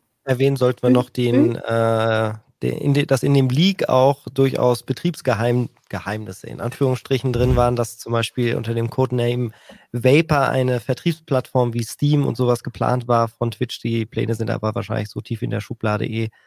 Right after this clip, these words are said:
Speaker 1: unter ganz viel Staub und sonst was, irgendwelchen alten Partnerverträgen vergraben, dass das nicht Realität werden wird.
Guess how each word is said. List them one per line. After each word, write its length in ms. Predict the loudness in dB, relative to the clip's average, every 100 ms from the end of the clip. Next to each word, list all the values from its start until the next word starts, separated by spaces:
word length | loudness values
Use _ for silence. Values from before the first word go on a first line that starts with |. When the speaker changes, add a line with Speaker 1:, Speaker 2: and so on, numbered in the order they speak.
| _
Speaker 1:
unter 200 | -4 -2
ganz 240 | -2 -4
viel 120 | -6 -8
Staub 360 | -2 0 0
und 160 | -4 -6
sonst 260 | -10 -10
was, 140 | -12 -12
irgendwelchen 540 | -12 -10 -6 -6 -6
alten 340 | -4 -4 -4 -8 -12 -20 _
Partnerverträgen 920 | -2 0 2 0 -4 -4 -2 -2 -4
vergraben, 640 | -4 -6 -2 0 0 -2 -6
dass 160 | -10 -10
das 340 | -12 -14 -16 -10
nicht 300 | -8 -6 -6
Realität 580 | -4 -6 -8 -8 -8
werden 240 | -8 -8 -8
wird. 240 | -12 _